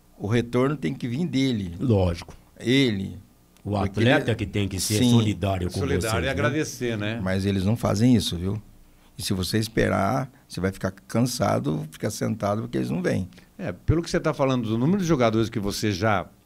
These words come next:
Speaker 3: já mandou pra fora, né? No caso aí, três jogadores de seleção brasileira, fora os que estão disputando campeonatos aí até fora do Brasil. Quer dizer, se, se esse pessoal, eh, eh, fizesse uma vaquinha e todo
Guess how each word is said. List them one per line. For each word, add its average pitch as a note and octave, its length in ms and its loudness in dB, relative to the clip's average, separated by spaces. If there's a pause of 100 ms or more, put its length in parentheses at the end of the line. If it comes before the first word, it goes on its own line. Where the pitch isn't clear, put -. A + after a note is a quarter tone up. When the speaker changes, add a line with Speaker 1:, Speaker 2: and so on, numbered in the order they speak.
(400)
Speaker 3:
já A2 260 -2
mandou B2 420 6
pra G#2+ 180 4
fora, A2 440 6
né? C3 240 4
No A2 120 0
caso A2+ 340 2
aí, A2+ 80 2
três C3 320 4
jogadores A2 380 2
de - 40 -8
seleção G#2 340 -2
brasileira, F#2+ 640 -2 (380)
fora A#2+ 280 0
os B2 140 -4
que A#2+ 80 -2
estão A2 220 0
disputando G#2 540 -2
campeonatos F#2+ 600 -2
aí F#2 180 0
até G2 240 -4 (260)
fora G2+ 200 0
do F#2 80 -6
Brasil. F#2+ 440 0 (600)
Quer A#2 80 -6
dizer, B2 180 0
se, C#3+ 560 0
se - 160 2
esse F#3+ 180 4
pessoal, C#3+ 560 6 (420)
eh, - 200 -8 (260)
eh, B2 400 2
fizesse C3+ 480 6
uma C#3+ 220 6
vaquinha E3 420 6
e C3+ 60 8
todo D3+ 600 6